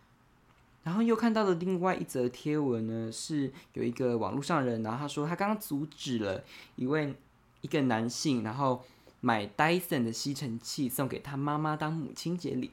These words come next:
物。我觉得呢，他的这个阻止的行为，我个人是非常喜欢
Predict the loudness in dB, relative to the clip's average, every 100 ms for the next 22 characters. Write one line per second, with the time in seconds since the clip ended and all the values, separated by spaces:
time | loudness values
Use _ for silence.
0 | 0 -2 -2 _ _ _ _ _ _ _
1 | _ _ _ _ _ _ -20 -20 -20 -20
2 | -20 _ -4 0 2 4 4 4 4 2
3 | 0 -4 -12 _ _ _ _ _ _ -8
4 | -2 0 0 0 0 -2 -6 -6 -6 -6
5 | -6 -6 -6 -6 -6 -6 -6 -6 -4 -2
6 | -2 -4 -4 -2 -4 -4 -6 -8 -10 -12
7 | -14 -16 -14 -12 -12